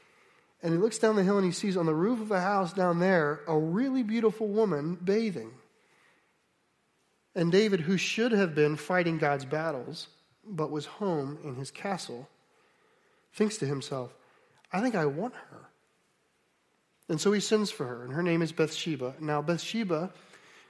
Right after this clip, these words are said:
goes to him and lays with him and becomes pregnant. And the problem is, among others, is that Bathsheba is the wife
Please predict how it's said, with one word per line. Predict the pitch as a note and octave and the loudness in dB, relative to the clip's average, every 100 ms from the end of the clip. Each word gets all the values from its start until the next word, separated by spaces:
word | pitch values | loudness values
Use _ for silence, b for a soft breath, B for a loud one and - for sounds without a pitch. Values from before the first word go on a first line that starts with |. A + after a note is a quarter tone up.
| - | 0
goes | F3 G3+ G3 | 4 4 4
to | E3 | 0
him | F3 | 2
and | E3 D3+ | 2 2
lays | D#3 D#3+ | 0 0
with | C#3+ | -4
him | C#3+ C3 C3+ | -6 -6 -8
and | D3 C3+ | -8 -10
becomes | C3 B2+ A#2+ | -8 -10 -10
pregnant. | - E3+ D#3 A#2 - | -6 -4 -4 -8 -14
And | E3+ D3+ | -10 -8
the | |
problem | D3 F3+ G#3 G3+ C#3+ | -8 -4 -4 -2 -4
is, | B2+ A#2+ B2 - - | -8 -10 -12 -14 -6
among | D3 D3+ | -2 -2
others, | D3+ D3+ B2 B2+ | -2 -4 -4 -6
is | D3+ D3 | -8 -4
that | C#3+ C3+ | -4 -4
Bathsheba | C#3 - G#3 F3+ D3 | -6 -6 -4 -2 -4
is | E3 C#3 | -6 -8
the | C#3 | -8
wife | B2+ C#3 C#3 C3+ | -6 -4 -4 -6